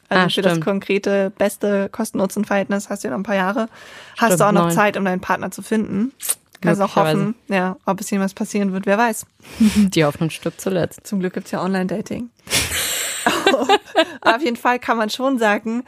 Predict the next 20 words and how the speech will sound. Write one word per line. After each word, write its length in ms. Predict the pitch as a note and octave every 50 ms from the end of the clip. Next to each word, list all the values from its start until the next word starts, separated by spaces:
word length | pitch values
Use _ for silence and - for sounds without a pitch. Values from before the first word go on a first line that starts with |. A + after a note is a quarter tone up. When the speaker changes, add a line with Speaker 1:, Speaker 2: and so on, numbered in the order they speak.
| - - - - - _ _
Speaker 1:
dass, 300 | - G#3 G#3 - - -
äh, 180 | - - - - - -
die 160 | - - G#3
meisten 360 | G3+ G3+ A3+ B3+ - A3+ A3+
Frauen 320 | - - B3 A#3 A3+ A3+
machen 280 | A3 A3 A#3+ - A3 G#3
das, 360 | A3 G#3+ G#3 G#3+ - - - _ - - - - - - - _ _ _
um, 440 | - A3+ A3 A3 A3+ A#3 A#3 G#3+ - - _ _ _ _ _ _ _
ja, 220 | A3 A3 A3 G#3+
das 140 | A3 A3 -
Gefühl 260 | - G#3 - C4 A#3
zu 120 | - B3 A#3
haben, 220 | G#3+ G#3+ A3 G#3+
dass 160 | G#3+ G#3+ -
sie 80 | A#3 A3+
mehr 760 | A3 G#3+ G#3+ G#3+ G#3+ G#3+ G#3+ G#3+ G#3+ G#3 G#3 G3 E3 - - - - _ _ _ _ _ _ _ -
Gestaltungsfreiraum 1000 | G#3 - G#3+ - - A3 A3+ A#3+ B3+ A3+ A3 - - G#3+ G#3 G#3+ G#3 G#3 G#3 G#3+
haben, 560 | G#3+ G#3 G3+ G#3 G#3 G#3 G#3 G3+ G3+ G3+ G3+
mehr 160 | G3+ G3+ G3+
Möglichkeiten, 1040 | G3+ G#3 G#3+ A3 - B3 A3+ - - - - G#3+ G3+ G3+ G3+ _ A3 G#3 G#3 G#3 G3+